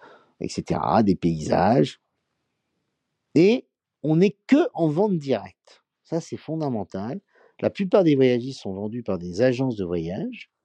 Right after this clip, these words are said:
Donc, vous avez des voyagistes qui fabriquent des voyages, et puis vous avez des agents de voyage qui vendent des f-, voyages des voyagistes. Chez nous, ça, c'est strictement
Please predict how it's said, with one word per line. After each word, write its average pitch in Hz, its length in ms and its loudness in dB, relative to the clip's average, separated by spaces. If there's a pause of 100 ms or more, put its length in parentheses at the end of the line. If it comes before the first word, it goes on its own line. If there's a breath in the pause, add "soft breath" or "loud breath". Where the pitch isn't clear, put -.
Donc, 87 160 -10
vous 90 140 0
avez 95 200 4
des 113 160 4
voyagistes 120 500 2
qui - 80 -14
fabriquent 95 300 -6
des 85 80 -10
voyages, 131 640 0 (460 loud breath)
et 104 80 -6
puis - 160 -10
vous 117 180 2
avez 107 140 6
des 95 240 2
agents 156 240 4
de 139 60 -2
voyage 117 460 0
qui 98 120 -8
vendent 156 240 0
des 120 80 0
f-, - 180 -10
voyages 110 400 2
des 110 120 -2
voyagistes. 92 600 -2
Chez - 260 -2
nous, 180 220 2
ça, 185 380 -2
c'est 113 200 -12
strictement 143 920 -2